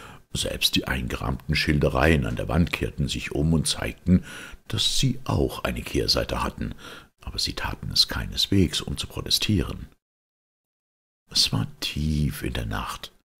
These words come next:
Der Mond schien durch die Fensterscheiben und verlieh die billigste Beleuchtung.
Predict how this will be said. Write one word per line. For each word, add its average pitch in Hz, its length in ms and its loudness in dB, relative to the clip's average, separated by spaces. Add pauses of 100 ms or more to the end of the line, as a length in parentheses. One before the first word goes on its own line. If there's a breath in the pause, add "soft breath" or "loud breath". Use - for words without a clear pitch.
(340 loud breath)
Der 57 80 -2
Mond 69 420 0
schien 57 240 -4
durch - 140 -4
die - 80 -6
Fensterscheiben 57 880 -4 (240 loud breath)
und - 140 -2
verlieh 104 380 6
die 85 100 4
billigste - 540 -2
Beleuchtung. 50 720 -2